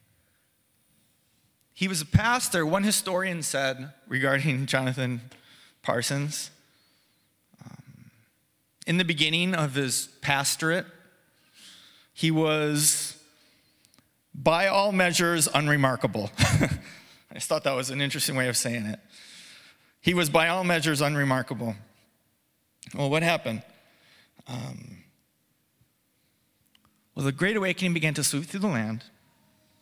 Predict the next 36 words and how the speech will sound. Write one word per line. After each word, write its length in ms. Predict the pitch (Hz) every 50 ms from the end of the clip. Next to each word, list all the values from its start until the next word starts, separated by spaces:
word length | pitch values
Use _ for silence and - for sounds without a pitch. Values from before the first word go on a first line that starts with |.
| _ _ _ _ _ _ _ -
And 160 | - 156 156
this, 160 | 175 175 -
this, 380 | - - 147 175 190 185 - -
this 180 | - 156 160 160
part 200 | - 180 156 143
here 120 | 151 143
I 80 | 139 135
gathered 320 | 131 143 139 139 135 135
right 220 | 131 135 135 127 -
from 260 | - 131 127 120 123
Wikipedia, 520 | 127 127 - 113 - 135 127 117 113 107
actually. 420 | 110 107 92 - - 113 113 113 107
It 60 | 107 - _ _ _ _ _ _ _ _ _ _ _ _ _ _ _ _ _ _ _ _
says, 400 | - - 131 135 135 120 - -
"Jonathan 380 | - 165 180 214 208 226 180 -
Parson, 500 | 156 147 135 135 135 - 135 131 131 - - _ _ _ - - - - - - - _
he 140 | - - 180
suffered 520 | 156 - - 214 233 - - 240 226 214 185
increasing 760 | 180 165 151 - - 226 247 - - 247 226 185 156 123 101
doubts 720 | - 139 143 135 123 113 - - - - - - - - - - - - - - _ _ -
about 300 | 139 131 143 143 - -
the 60 | 143
reality 580 | 143 135 135 131 127 131 131 143 147 143 139
of 80 | 143 139
his 120 | 135 139
conversion 800 | 135 - - 147 139 - 143 165 185 165 139 120 113 113 110 123 131 - - _ _ _ _ _ -
and 140 | 127 135 135
the 60 | 135
hazards 560 | 131 135 147 151 165 160 151 165 165 151 139
of 120 | 151 131
works 360 | 131 131 165 180 139 101 - -
as 140 | 127 120
a 40 | 131
basis 540 | 110 - 117 135 143 139 - 143 131 - -
for 140 | - - 131
salvation." 760 | - - 143 135 135 131 139 143 156 - - 117 107 104